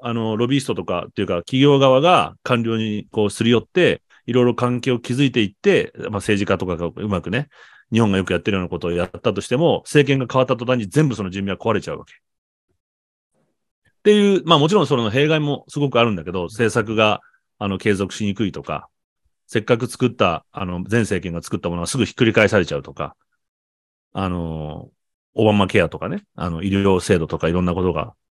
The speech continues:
すぐトランプがひっくり返しちゃったりしたじゃん、いろんなこと。ああいうことが起きちゃうんだけど、<laughs> まあそういう弊害もあるけどね。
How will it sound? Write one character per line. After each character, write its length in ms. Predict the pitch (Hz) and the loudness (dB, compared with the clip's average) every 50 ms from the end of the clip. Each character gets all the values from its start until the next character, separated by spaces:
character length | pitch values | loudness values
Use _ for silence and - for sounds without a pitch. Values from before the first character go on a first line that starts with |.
| _ _ _ _ _ _ _ _ _ _ _ - - | _ _ _ _ _ _ _ _ _ _ _ -12 -6
す 140 | - - 135 | 0 4 6
ぐ 100 | 120 117 | 6 6
ト 100 | - 131 | 6 6
ラ 80 | 139 143 | 6 6
ン 40 | |
プ 60 | 131 - | 6 6
が 80 | 101 | 4
ひ 40 | - | 4
っ 20 | |
く 100 | - - | 6 4
り 60 | 131 117 | 6 6
返 100 | 127 120 | 6 4
し 40 | |
ち 20 | 113 | 4
ゃ 40 | 92 | 4
っ 20 | |
た 80 | 87 85 | 2 2
り 80 | 85 - | 2 4
し 20 | |
た 100 | - 110 | 4 4
じ 60 | 98 | 6
ゃ 20 | 90 | 6
ん、 20 | |
い 20 | |
ろ 100 | 85 87 | 4 2
ん 20 | 87 | 0
な 80 | 90 | 0
こ 80 | 82 82 | -2 -4
と。 160 | - 78 - _ - - - - - - _ _ _ _ _ _ - | -6 -8 -10 _ -20 -20 -20 -20 -20 -20 _ _ _ _ _ _ 0
あ 100 | - 135 | 4 6
あ 40 | 147 | 6
い 40 | |
う 40 | 151 | 6
こ 100 | 135 143 | 6 6
と 160 | 139 135 95 | 6 6 6
が 80 | 98 110 | 4 2
起 100 | - - | 0 -2
き 20 | |
ち 80 | - - | -2 -2
ゃ 40 | 80 | -2
う 40 | 73 | -2
ん 140 | 67 - 101 - _ _ _ | -6 -14 -20 -20 _ _ _
だ 200 | - 87 76 - - - | -12 -10 -10 -10 -10 -4
け 140 | - 110 104 | -2 0 4
ど、 360 | 156 202 208 156 90 - _ _ _ - - | 6 8 8 6 6 2 _ _ _ -8 -4
<laughs> 1160 | - - - - 180 - - 175 - - 381 302 262 277 269 254 247 240 220 196 _ _ - - | -4 2 4 4 4 6 6 4 6 6 4 4 4 4 2 0 -2 -4 -6 -10 _ _ -2 2
ま 100 | 131 120 | 2 4
あ 40 | 117 | 6
そ 120 | 175 185 | 8 8
う 20 | |
い 60 | 180 175 | 8 8
う 20 | |
弊 200 | 156 170 175 170 | 8 6 6 6
害 140 | 165 165 160 | 6 4 4
も 100 | 151 151 | 2 0
あ 40 | 151 | 0
る 80 | 143 | -2
け 120 | 120 95 76 | -4 -8 -10
ど 100 | - 78 | -10 -14
ね。 140 | 90 123 | -16 -18